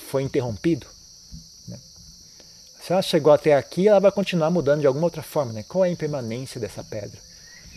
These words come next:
Qual é a impermanência dessa pessoa? Como é, qual é a impermanência desse edifício? Qual é a impermanência dessa soci-, sociedade?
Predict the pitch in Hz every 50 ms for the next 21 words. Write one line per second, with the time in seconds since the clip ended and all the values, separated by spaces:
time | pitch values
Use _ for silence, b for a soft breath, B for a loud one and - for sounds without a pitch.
0 | B B B - - 139 139 147 147 - 151 143 135 123 123 135 135 - 135 -
1 | - 123 - - 110 - - 139 131 123 110 98 - - - 123 123 131 143 143
2 | 143 - - 131 131 135 135 - 139 131 123 120 127 127 - - 135 123 - 131
3 | 113 - - - 147 135 120 - - - - - 123 123 127 127 - 135 131 127
4 | 117 117 127 - - 135 117 - - 110 - - 113 113 - - 135 135 - 131
5 | 123 110 123 127 113 104 - - - -